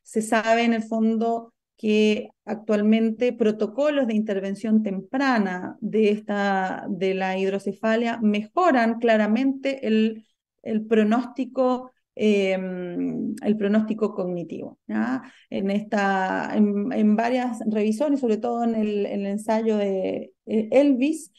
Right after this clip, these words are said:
lo que se ha observado, ¿cierto? Intervención temprana que se refiere a, eh, medición antes de que se produzca el aumento de la circunferencia craneana,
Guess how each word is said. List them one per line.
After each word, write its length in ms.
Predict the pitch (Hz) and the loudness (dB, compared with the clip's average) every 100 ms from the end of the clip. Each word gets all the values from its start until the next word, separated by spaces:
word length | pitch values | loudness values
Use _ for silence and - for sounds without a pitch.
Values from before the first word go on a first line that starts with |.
| _ _ | _ _
lo 120 | - 226 | -2 2
que 140 | 220 | 2
se 560 | 220 214 208 196 - - - | 6 8 8 4 2 -4 4
ha 220 | 220 233 | 6 6
observado, 680 | 220 233 214 302 294 262 | 2 0 2 0 2 0
¿cierto? 500 | 254 254 220 254 254 - | 0 -4 -2 -2 0 2
Intervención 760 | 220 214 208 202 214 226 220 | 0 2 0 0 0 0 0
temprana 720 | 214 208 214 320 330 254 208 | 0 -2 0 2 4 4 2
que 100 | 202 | -4
se 160 | 214 208 | -6 -4
refiere 840 | 196 202 - 247 233 208 185 - - _ - | -4 -6 2 6 6 6 2 -4 -20 _ -4
a, 460 | 214 220 214 208 - | 2 4 4 0 -8
eh, 280 | - 208 202 | 0 2 4
medición 1080 | 196 208 214 202 190 - 269 277 254 220 214 214 | 2 2 2 0 -6 -6 0 2 4 2 0 -2
antes 340 | 240 311 294 | 0 2 2
de 80 | 254 | 0
que 80 | 226 | 0
se 140 | 220 | -2
produzca 360 | 196 226 254 233 | 0 0 0 -2
el 100 | 220 | -2
aumento 580 | 196 202 247 320 - 220 | -2 -2 -2 -2 -2 -2
de 80 | |
la 100 | 202 | -4
circunferencia 720 | 202 214 208 214 202 220 226 214 | -4 -6 -6 -2 0 2 0 -2
craneana, 720 | 185 202 285 302 220 233 | -2 4 6 6 4 2